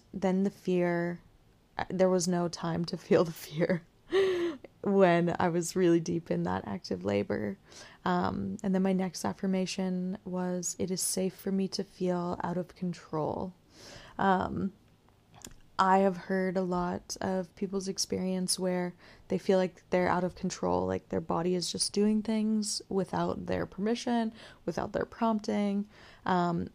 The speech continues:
and it can feel really scary. So for me, I wanted to affirm that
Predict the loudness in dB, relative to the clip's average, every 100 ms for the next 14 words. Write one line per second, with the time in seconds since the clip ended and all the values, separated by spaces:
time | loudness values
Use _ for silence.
0 | -2 -2 0 -2 2 2 2 0 0 0
1 | 0 0 0 -2 0 0 0 0 0 2
2 | 0 0 -2 -2 -4 -4 -4 -4 -2 -4
3 | -2 -2 -2 -4 -12